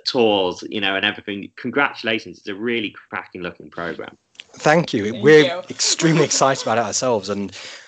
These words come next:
Speaker 2: I, I wanna get to see as much as possible, to be absolutely honest. I'm gonna be exhausted by the end of it, but it's going to be worth it.
Speaker 1: And obviously, we hugely encourage the population of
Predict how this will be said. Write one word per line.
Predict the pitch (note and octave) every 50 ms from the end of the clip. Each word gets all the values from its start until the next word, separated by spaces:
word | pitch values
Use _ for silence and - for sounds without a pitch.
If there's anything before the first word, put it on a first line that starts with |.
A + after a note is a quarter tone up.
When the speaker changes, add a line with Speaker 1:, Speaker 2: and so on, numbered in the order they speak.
| -
Speaker 2:
I, | - A2 A#2
I | B2 B2+ A2+ A#2
wanna | B2 A2 G2+ G#2+
get | G#2 G#2 G2+
to | G2+ -
see | - A2 G2+
as | F#2+ F2
much | F#2+ F#2 F2+ - -
as | -
possible, | - - F#2+ - - - F#2
to | F2 -
be | G2+ F#2+
absolutely | G2 G#2+ - - G2+ G#2 F#2+
honest. | G2 G#2 A#2 - -
I'm | G#2+ G2+
gonna | A#2+ A#2
be | G#2 A#2 A2 G#2 G2+ _
exhausted | - D3 C3+ A#2+ A#2 A#2 C#3+ D3 D3+ C#3+ - C3
by | A2 A2+ G#2 G2+
the | G2+ G2+
end | G2+ G2 G2 F2+
of | F2+
it, | F#2+ G#2 -
but | - G#2+ G2+ G#2 G#2 - - - - -
it's | A2 G#2+ -
going | - - - G2+ F#2 F2+ F2
to | -
be | F#2 F2
worth | E2+ F2+ F2 F2 - - -
it. | - - -
Speaker 1:
And | - C3 C#3+
obviously, | C#3+ - - C#3+ C3+ C3
we | B2+ C3+ - - C#3
hugely | C3+ F3 F3 D#3 C#3 C#3 C3+ C3 C3
encourage | A#2+ - C#3+ B2+ A#2+ A#2 A2 -
the | - - - A#2+ -
population | - B2+ B2+ A#2+ A2+ A2 G#2 - - G#2+ G2+
of | G2 E2